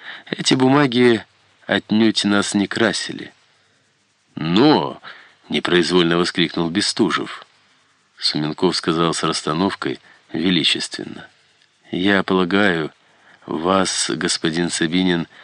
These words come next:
очищенным от всяких подозрений. Я разрешаю вам беспрепятственно уйти отсюда. Возьмите это». Он толкнул по столу к Бестужеву паспорт и билет на пароход.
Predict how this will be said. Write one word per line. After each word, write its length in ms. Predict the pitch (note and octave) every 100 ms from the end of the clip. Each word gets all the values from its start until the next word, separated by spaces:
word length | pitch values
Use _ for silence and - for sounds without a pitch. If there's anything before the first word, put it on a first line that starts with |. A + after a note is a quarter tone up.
| - -
очищенным 960 | - G#2+ - - F#2+ - D2+ C#2+ C#2 C2
от 160 | F2 -
всяких 380 | - D2+ -
подозрений. 680 | - F2 F2+ E2+ C2+ - - _ _ - - -
Я 160 | - A#2
разрешаю 560 | B2+ C#3+ - E3 D#3 C3+
вам 380 | C#3 C3 A#2+
беспрепятственно 1160 | F2+ A2+ - - F#2 - A2+ - - G#2 G2 F#2+
уйти 400 | F2 E2 - D2
отсюда. 640 | C2 - - C2+ B1+ - - _ _ _ -
Возьмите 680 | F#2 A#2+ B2+ B2 G2+ D#2+ -
это». 500 | F#2 D2+ - D2+ - -
Он 220 | F#2 F2+
толкнул 600 | - F2 - F2+ F2 D#2 - - - _ _ _ _ _ -
по 200 | A2+ A2+
столу 380 | - G#2 F#2 E2
к 80 | D#2
Бестужеву 640 | E2+ - G#2 F2+ F2+ E2+
паспорт 720 | - A2 G#2+ - B2 A2+ -
и 180 | - F2+
билет 440 | D#2+ D#2+ D2+ - F2+
на 100 | D#2+
пароход. 640 | D#2+ D#2 - D#2+ F#2 -